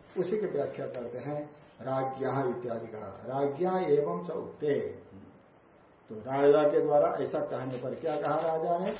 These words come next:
"सयुगानम रैको" में बात था, ये जो वाक्य कहने पर,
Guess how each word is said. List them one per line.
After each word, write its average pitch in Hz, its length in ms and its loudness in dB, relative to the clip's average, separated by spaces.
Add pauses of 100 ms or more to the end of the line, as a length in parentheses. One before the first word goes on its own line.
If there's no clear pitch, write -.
(480)
"सयुगानम 160 560 2
रैको" 165 280 4
में 196 200 -2
बात 202 300 -4
था, 294 280 -2 (240)
ये 151 80 -6
जो 151 120 2
वाक्य 143 300 2
कहने 120 320 -4
पर, - 260 -14